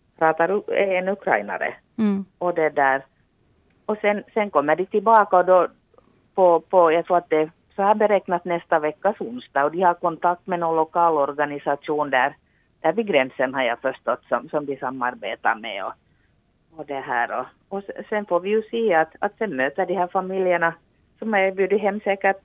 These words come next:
Speaker 1: upp i här, att vi har ju ingen aning om ännu vem som är på bussen och, och hurdan ålder och så här. Och, och, och, och ja, så att det är nog, det är nog ett fint och stort projekt som är på gång, ja.
Speaker 2: Men det är då
Speaker 1: Men
Speaker 2: tänkt,
Speaker 1: att, att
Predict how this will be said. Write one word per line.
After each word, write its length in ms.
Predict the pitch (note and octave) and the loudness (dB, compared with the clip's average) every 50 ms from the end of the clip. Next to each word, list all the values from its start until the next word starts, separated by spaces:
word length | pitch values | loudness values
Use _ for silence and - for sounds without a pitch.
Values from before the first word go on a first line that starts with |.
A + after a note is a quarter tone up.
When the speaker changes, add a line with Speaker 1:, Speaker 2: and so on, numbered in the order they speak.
| _ _ | _ _
Speaker 1:
upp 260 | - G3+ G3+ _ _ - | -2 -2 -2 _ _ -4
i 40 | |
här, 180 | G#3 G#3 A3+ A3+ | 2 4 4 4
att 120 | - F3 - | 4 2 0
vi 80 | - G3 | -2 -2
har 120 | G3+ F3+ | 0 2
ju 120 | F3 F3+ F3+ | 2 2 0
ingen 200 | F3+ F#3 F3+ F#3 | 0 0 2 4
aning 280 | F#3 F#3+ F#3 F3 E3+ | 4 4 4 2 -2
om 180 | E3+ D#3+ E3 - _ | -4 -4 -6 -4 _
ännu 220 | F#3 F3 F3 E3+ | -4 -2 -2 0
vem 240 | E3 F3 F3 E3+ F#3 | 0 0 0 0 -2
som 200 | - D#3+ D#3 D3+ | -4 -4 -2 -2
är 60 | D3 | -4
på 180 | D3 - D#3 D3+ | -2 -2 -4 -2
bussen 520 | D3+ D#3 D#3 D3+ - - - C3 B2 C3 | -2 -4 -6 -6 -6 -2 -2 -2 0 0
och, 120 | C3 C3+ - _ _ _ _ _ _ _ _ | -4 -4 -6 _ _ _ _ _ _ _ _
och 320 | - D#3 C3+ - - - E3+ | -2 -2 -2 -2 -4 -6 -6
hurdan 320 | E3 D#3 D#3+ D3+ D3 C#3+ | -2 -2 -2 -2 -2 -2
ålder 340 | C#3+ C#3 C3+ C3 B2+ A#2 A#2 | -2 -2 0 0 0 0 0
och 100 | B2+ B2 | -4 -8
så 120 | - D3 | -8 -10
här. 300 | C#3+ D#3 C3+ B2+ A#2 A2 | -6 -4 -2 -2 -2 -2
Och, 120 | G#2+ A#2+ - _ _ _ _ _ _ _ _ _ _ _ _ _ _ | -4 -8 -10 _ _ _ _ _ _ _ _ _ _ _ _ _ _
och, 280 | - - D#3+ C#3+ C#3 C3+ - _ _ _ _ _ _ _ _ _ _ | -10 -8 -8 -6 -8 -10 -14 _ _ _ _ _ _ _ _ _ _
och, 280 | _ - F3+ D3+ D3 C#3+ _ _ _ _ | _ -10 -8 -8 -10 -14 _ _ _ _
och 120 | - G3+ | -4 -2
ja, 240 | G3+ G#3+ G3 D3+ D3+ | 0 2 2 2 2
så 100 | - E3+ | 2 0
att 140 | E3 E3 E3 | -2 0 0
det 80 | F#3 | -2
är 100 | F#3 F3 | -2 -2
nog, 180 | D#3 D#3 D3+ D#3 D#3 _ _ _ _ _ _ _ _ _ _ _ _ _ _ _ _ _ | -2 -4 -8 -8 -10 _ _ _ _ _ _ _ _ _ _ _ _ _ _ _ _ _
det 60 | - G#3 | -8 -6
är 80 | G#3 | -4
nog 140 | F#3 E3+ F3 | -2 0 0
ett 120 | F3 F3 | 0 -2
fint 320 | - - G#3 G3+ F#3+ F#3+ - | -2 -4 -4 -4 -4 -2 -2
och 100 | E3+ E3+ | -2 -2
stort 400 | - - G3 F#3+ F3+ F3+ - _ | -2 -4 -2 -2 -2 -2 -4 _
projekt 460 | - G3+ G#3+ - F#3 D#3 - - _ | -2 -2 0 0 -4 -4 -4 -6 _
som 180 | - C3 B2+ B2+ | -2 -2 0 -2
är 60 | C3 | -6
på 200 | - - C#3+ C3+ | -4 -2 -4 -2
gång, 280 | C3+ C3 B2+ B2+ B2+ | 0 0 -2 -2 0
ja. 240 | A#2+ G#2+ G#2+ C3 C3+ - _ | -2 -2 -2 -2 -4 -6 _
Speaker 2:
Men 140 | - G3+ F#3+ | -2 0 0
det 60 | G3 | 2
är 60 | G3 | 2
då 40 | G3 | 0
Speaker 1:
Men 80 | G3+ D#3+ | 2 2
Speaker 2:
tänkt, 200 | D#3 G#3 G3 - | 2 0 2 0
Speaker 1:
att, 120 | D#3 D#3 | -2 -2
att 60 | - | -4